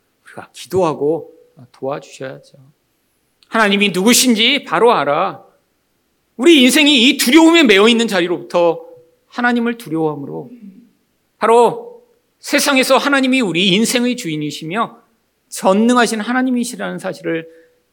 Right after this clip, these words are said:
믿는 자들이 될 때, 바로 이 기드온처럼 가장 소심하던 사람이 영적 전쟁의 선봉에서는 놀라운 결과가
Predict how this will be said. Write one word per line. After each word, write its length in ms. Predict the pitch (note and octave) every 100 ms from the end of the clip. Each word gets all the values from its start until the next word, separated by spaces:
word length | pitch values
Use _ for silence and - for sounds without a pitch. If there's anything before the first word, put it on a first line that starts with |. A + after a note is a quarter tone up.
| -
믿는 380 | C3 C#3+ D#3+ D#3+
자들이 340 | D3 B2+ E3
될 240 | E3 A#2+ -
때, 220 | B2 C3 _ _ _ _ _ _ _ _
바로 640 | D#3 G3+ G3+ C3+ - - _ _ _ _ _
이 180 | - F#3+
기드온처럼 840 | G3 F3 F3 F3 F3 D3+ D3+ D#3+ D#3 _ _ _ _ _
가장 500 | - - - - A3+
소심하던 600 | - B3 A#3+ C4 A3 A3
사람이 600 | F#3+ D#3+ C#3 F#3 A3+ - _ _ _ _ _ _ C#3
영적 480 | D#3+ F3+ G#3+ G#3
전쟁의 520 | - D3+ D3 D#3 D3 D3+
선봉에서는 920 | - C4 C#4+ C#4+ C4+ A3+ G3+ G#3+ F#3
놀라운 680 | A#2 E3+ A3 A3 G#3 G#3+ - _ _
결과가 640 | _ B2 B2 B2 B2+ D3+